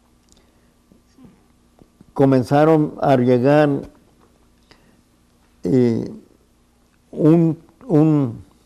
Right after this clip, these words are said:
un tanque americano le pegaron. Me arranqué,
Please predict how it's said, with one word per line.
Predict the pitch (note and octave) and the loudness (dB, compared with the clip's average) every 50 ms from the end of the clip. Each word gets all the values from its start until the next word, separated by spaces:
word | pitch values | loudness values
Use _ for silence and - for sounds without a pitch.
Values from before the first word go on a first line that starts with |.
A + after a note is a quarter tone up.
| _ _ _ _ _ _ _ _ _ _ _ _ _ _ _ _ _ _ _ _ _ _ _ _ | _ _ _ _ _ _ _ _ _ _ _ _ _ _ _ _ _ _ _ _ _ _ _ _
un | - E3 D#3+ E3+ D3 | 0 0 0 0 0
tanque | - - D#3+ E3+ F3 D#3+ - D3+ | 2 2 2 2 2 2 0 0
americano | C#3+ C#3+ C#3+ C3+ C3 B2 A#2 - D3 D#3 D#3+ D#3+ D#3 D#3 | 2 2 2 0 0 -2 0 0 2 2 2 0 0 -2
le | D3 C#3 C#3+ C3 B2+ | -2 0 0 0 0
pegaron. | - - B2 B2 C3+ C#3 C#3+ C3+ C3 B2+ A#2+ B2 - - - _ _ _ _ _ _ _ _ _ _ _ _ _ _ _ _ _ _ _ _ _ _ _ _ _ _ _ _ | 2 0 0 2 2 2 2 2 0 -2 -4 -6 -10 -14 -20 _ _ _ _ _ _ _ _ _ _ _ _ _ _ _ _ _ _ _ _ _ _ _ _ _ _ _ _
Me | - C3+ C3+ | 0 2 2
arranqué, | C3+ B2+ B2+ C3 C3 B2+ B2 - - D3+ D#3 E3+ E3+ E3+ E3 D#3+ - - | 4 4 4 4 2 2 0 0 2 4 4 6 4 2 0 -2 -6 -12